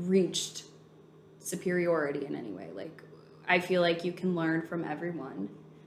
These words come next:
you know, older generations and younger. And I think that that's kind of one of the, like, really beautiful things about our generation is I think we are really good at grasping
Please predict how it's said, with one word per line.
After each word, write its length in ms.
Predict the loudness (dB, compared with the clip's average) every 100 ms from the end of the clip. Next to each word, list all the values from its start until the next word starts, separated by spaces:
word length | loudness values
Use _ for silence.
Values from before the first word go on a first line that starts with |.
| -20 -2
you 140 | 4 6
know, 220 | 6 4
older 240 | 2 2 0
generations 600 | 2 2 0 -4 -4 -2
and 140 | 0
younger. 360 | 0 0 2 0
And 180 | -2
I 80 | -4
think 380 | -4 -4 -6 -6
that 240 | -6 -6 -8 -6
that's 400 | -4 -4 -6 -8
kind 220 | -6 -6
of 100 | -4
one 80 | -4
of 140 | -6 -6
the, 100 | -6
like, 320 | -6 -8 -12 -20 -6 6
really 240 | 10 10
beautiful 360 | 8 4 4 2
things 280 | 2 0 2
about 180 | 0 0
our 120 | -2
generation 600 | 0 -2 -2 -6 -6 -6
is 140 | -4
I 60 | -6
think 380 | -6 -4 -4 -6 -8
we 140 | -4 -2
are 60 |
really 300 | -2 -2 -2
good 320 | -2 -4 -2 0
at 300 | -2 -4 -8 -20 -20 -20 -2
grasping 880 | 4 4 4 0 0 0 -2 -8